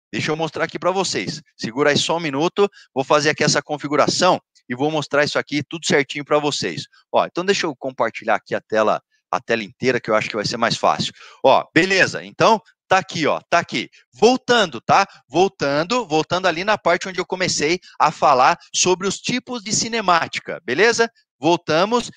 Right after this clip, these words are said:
tipos de cinemática, ó, beleza. O, o Lopes falou aqui, ó, os, os modelos não estão aparecendo.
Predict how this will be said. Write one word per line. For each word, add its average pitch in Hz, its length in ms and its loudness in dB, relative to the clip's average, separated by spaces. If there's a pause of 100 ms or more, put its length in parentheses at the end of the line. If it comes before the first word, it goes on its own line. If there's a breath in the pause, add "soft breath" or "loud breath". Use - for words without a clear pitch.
(160 soft breath)
tipos 208 380 -6
de 196 100 -6
cinemática, 185 760 -2
ó, 113 120 6 (260 soft breath)
beleza. 127 560 2 (200)
O, 139 380 0 (180 soft breath)
o 127 80 -2
Lopes 156 300 4
falou 185 260 2
aqui, - 160 -4
ó, 101 160 2
os, - 360 -10
os 139 120 -8
modelos 156 360 -2
não 170 120 -6
estão 170 160 -6
aparecendo. 165 600 0